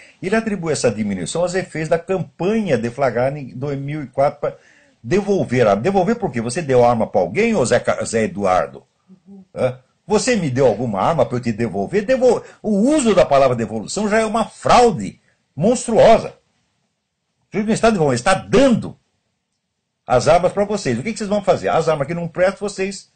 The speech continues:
jogam fora. Aquelas que prestam vão ser recicladas, vão ser vendidas pra bandido de novo. Quem é que não sabe o que é isso, porra? Hã?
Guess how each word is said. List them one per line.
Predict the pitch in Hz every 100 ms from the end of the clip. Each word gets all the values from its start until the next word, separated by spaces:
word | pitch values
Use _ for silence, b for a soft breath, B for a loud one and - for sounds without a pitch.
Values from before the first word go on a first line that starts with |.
| _
jogam | 117 160 185
fora. | 190 123 101 87
Aquelas | 160 196 170
que | -
prestam | 131 196 196
vão | 202
ser | - 190
recicladas, | 202 190 214 - 185 185
vão | 196
ser | 196 196
vendidas | 208 180 196
pra | 196
bandido | 190 202 180 190
de | 208
novo. | 170 170
Quem | -
é | 196
que | 196
não | 190
sabe | 170 175
o |
que | 190
é |
isso, | 160 123 -
porra? | 80 73 - _ _ _
Hã? | - 180